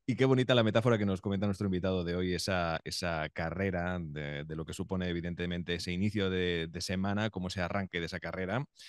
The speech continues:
y que como a su vez también, pues yo creo que ejemplifica la experiencia, como comentaba Julio, de su experiencia, de sus años vividos, eh, en, en China, un país que culturalmente está lleno de frases que invitan a pensar, de reflexiones de todo tipo y sobre todo de metáforas.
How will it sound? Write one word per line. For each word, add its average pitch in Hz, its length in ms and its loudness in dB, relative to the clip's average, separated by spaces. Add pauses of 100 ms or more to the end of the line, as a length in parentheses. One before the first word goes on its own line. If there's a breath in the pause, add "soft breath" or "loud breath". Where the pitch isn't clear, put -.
(360 loud breath)
y 95 120 -2
que 92 220 -4
como 98 360 0
a 92 40 0
su 92 160 -2
vez 92 180 0
también, 92 400 -2
pues 92 160 -4
yo 87 80 -4
creo 92 140 -2
que 98 100 -2
ejemplifica 90 540 -4
la 92 80 0
experiencia, 90 400 -4
como 85 260 -4
comentaba 85 460 -4
Julio, 87 360 -4 (320 soft breath)
de 80 280 -4
su 95 120 -4
experiencia, 92 460 -2
de 90 80 0
sus 85 160 -4
años 90 180 -2
vividos, 87 520 -2 (320 soft breath)
eh, 82 340 -2
en, 85 420 -2
en 85 260 -2
China, 104 380 0
un 80 280 -6
país 90 280 -2
que 98 120 -6
culturalmente 90 640 0
está 90 180 -4
lleno 87 520 -2
de 76 300 -6
frases 87 380 -2
que 85 100 -6
invitan 87 400 -2
a 82 60 -4
pensar, 76 460 -6
de 73 80 -6
reflexiones 82 500 -6
de 82 100 -4
todo 76 240 -6
tipo 90 320 -2
y 85 60 -2
sobre 76 160 -8
todo 78 240 -4
de 73 60 -4
metáforas. 65 520 -12